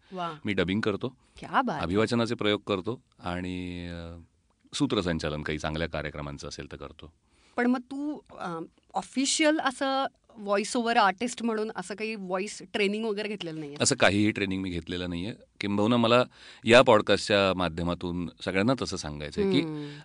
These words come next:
Speaker 2: असा कोणताही कोर्स नाही जो तुम्हाला आवाज कसा वापरायचा हे शिकवेल. तो
Speaker 1: Exact.
Speaker 2: तुम्हाला
Speaker 1: That was my second question. कारण खूप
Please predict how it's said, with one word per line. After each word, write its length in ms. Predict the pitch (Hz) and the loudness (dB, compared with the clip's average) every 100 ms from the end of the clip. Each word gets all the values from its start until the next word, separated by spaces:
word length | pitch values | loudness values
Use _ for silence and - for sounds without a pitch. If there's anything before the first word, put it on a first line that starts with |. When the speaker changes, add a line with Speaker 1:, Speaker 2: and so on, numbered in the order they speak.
| 113 | -2
Speaker 2:
असा 200 | 107 143 | 0 0
कोणताही 580 | - 117 117 131 131 156 _ | 2 2 4 4 4 0 _
कोर्स 420 | 113 123 131 - | 6 6 6 2
नाही 200 | 107 90 | 0 0
जो 100 | 92 | -2
तुम्हाला 340 | 90 92 90 104 | -4 -2 0 0
आवाज 300 | 92 90 90 | 0 0 0
कसा 220 | - 90 | -4 -4
वापरायचा 460 | 87 73 76 76 78 | -4 -4 -6 -8 -8
हे 120 | 73 | -10
शिकवेल. 360 | - 73 69 64 | -10 -10 -12 -16
तो 200 | _ - | _ -18
Speaker 1:
Exact. 300 | 165 - 110 | -16 -4 0
Speaker 2:
तुम्हाला 240 | 120 202 277 | 4 4 4
Speaker 1:
That 200 | 262 254 | 2 0
was 160 | 240 | 0
my 180 | 247 247 | -2 -2
second 220 | 196 202 190 | -4 -4 -2
question. 320 | 175 - 214 | -4 -4 -4
कारण 220 | 233 208 226 _ _ _ 240 - | -2 -4 -6 _ _ _ -18 -4
खूप 200 | 320 | -4